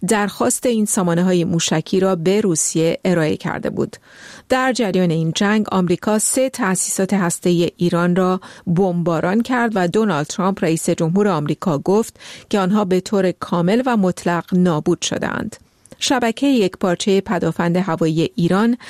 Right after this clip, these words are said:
در جنگ با اسرائیل به شدت تضعیف شد و این اتفاق به نیروی هوایی اسرائیل امکان داد که به سرعت بر بخش‌های وسیع از کشور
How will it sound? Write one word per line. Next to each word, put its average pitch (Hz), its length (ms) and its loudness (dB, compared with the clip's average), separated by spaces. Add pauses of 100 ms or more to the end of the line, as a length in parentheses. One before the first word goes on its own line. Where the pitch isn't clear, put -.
(300)
در 196 180 2
جنگ 214 420 2
با 190 120 2
اسرائیل 175 580 0
به 196 160 0
شدت 185 600 0
تضعیف 180 580 -2
شد - 380 -2
و 170 40 0
این 165 140 2
اتفاق 220 520 -2 (300)
به 220 220 0
نیروی 214 340 2
هوایی 170 480 0
اسرائیل 165 480 0
امکان 208 420 0
داد 240 220 0 (280)
که 202 100 0
به 185 140 0
سرعت 202 640 -2
بر 185 160 0
بخش‌های 180 560 0
وسیع 185 560 -2
از 160 160 -4
کشور 180 520 -2